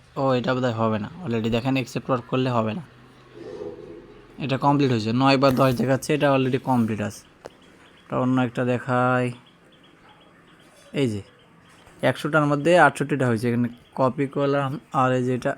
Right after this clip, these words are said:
অ্যাকসেপ্ট করে নিলাম, Facebook ফটো আর আইডি ফলোয়ার। মানে Facebook-এর ফলো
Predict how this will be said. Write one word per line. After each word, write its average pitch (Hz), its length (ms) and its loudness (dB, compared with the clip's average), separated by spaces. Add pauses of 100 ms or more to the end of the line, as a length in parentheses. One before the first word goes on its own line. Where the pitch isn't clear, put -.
অ্যাকসেপ্ট 131 420 -4
করে 120 180 2
নিলাম, 110 200 -2 (1500)
Facebook 135 400 -6
ফটো 135 320 -2
আর 131 140 0
আইডি 120 280 -2
ফলোয়ার। 113 320 -6 (840)
মানে 127 180 -2
Facebook-এর 139 420 0
ফলো 143 180 4